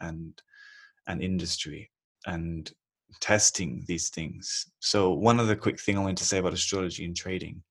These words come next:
is that astrology in general is very difficult to test or prove because our lives are quite subjective. Um, so, you know, you could say, "Okay, I had a great day today,"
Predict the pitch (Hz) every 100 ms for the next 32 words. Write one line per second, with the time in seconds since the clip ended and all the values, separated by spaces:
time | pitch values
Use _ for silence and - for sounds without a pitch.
0 | _ - - _ - 95 - 90 76 -
1 | _ _ _ _ _ _ - 107 - 110
2 | 107 101 95 90 107 117 127 117 113 104
3 | 107 - 95 - - - 107 - - -
4 | - 110 80 - - _ - - - 104
5 | 92 - 95 107 104 - 101 - - 90
6 | 101 90 - - - - _ _ _ _
7 | _ - 92 90 82 87 - - 92 90
8 | 82 95 92 90 92 98 92 98 90 98
9 | 95 87 95 92 98 85 - 82 -